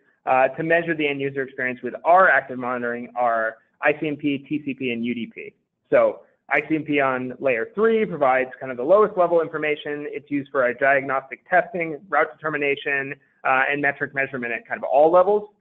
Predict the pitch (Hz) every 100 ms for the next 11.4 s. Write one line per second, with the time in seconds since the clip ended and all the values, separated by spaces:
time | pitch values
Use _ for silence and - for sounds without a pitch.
0 | _ _ - 139 127 123 - _ 220 220
1 | 214 196 196 190 170 139 127 - 135 131
2 | 143 120 143 180 190 180 185 175 135 127
3 | - _ _ 147 123 120 127 127 127 131
4 | 127 135 123 127 127 120 - 120 123 -
5 | 143 151 147 139 139 131 127 123 - 135
6 | 123 131 127 117 _ _ _ - 131 127
7 | 127 - 143 135 131 131 127 - 170 160
8 | 151 139 135 - 156 147 - 190 180 156
9 | 147 135 131 139 151 151 143 139 127 -
10 | 135 131 - 127 123 117 135 131 127 147
11 | 151 143 139 123